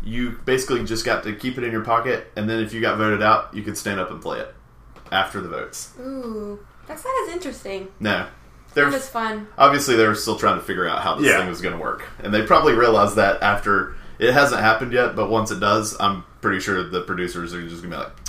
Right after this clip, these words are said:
Speaker 1: "We now see what we should have done."
Speaker 2: <laughs>
Speaker 1: Yes. Um, but, I don't know. It's a, it's a, it's a good season. It's, uh, Cerie's first season.
Speaker 3: Oh, cool.
Speaker 1: Man, she's great in it, too.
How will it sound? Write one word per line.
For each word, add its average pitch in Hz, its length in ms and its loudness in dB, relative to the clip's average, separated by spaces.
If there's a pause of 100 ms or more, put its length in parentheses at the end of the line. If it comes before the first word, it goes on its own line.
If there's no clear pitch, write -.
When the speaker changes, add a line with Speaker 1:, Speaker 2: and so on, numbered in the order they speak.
(880)
Speaker 1:
"We 117 200 -2
now 104 220 4
see 104 200 -2
what 87 200 -2
we 87 80 -6
should - 220 -8
have - 100 -6
done." - 260 -4
Speaker 2:
<laughs> - 1160 2 (140)
Speaker 1:
Yes. - 320 -2 (920)
Um, 85 500 -2 (360)
but, 175 340 4
I 190 100 2
don't 156 80 2
know. 123 240 2
It's 143 240 -2
a, 165 260 6
it's - 120 -6
a, 185 140 -2 (440)
it's 185 120 -8
a 180 40 -6
good 165 200 2
season. 123 360 -4
It's, 123 280 -4
uh, 131 240 4
Cerie's 165 520 -4
first 87 280 -4
season. 85 320 -8 (180)
Speaker 3:
Oh, 175 240 4
cool. 151 220 -2
Speaker 1:
Man, 110 160 -4
she's 110 200 -6
great 95 300 0
in 87 100 -10
it, - 140 -16
too. 87 220 -8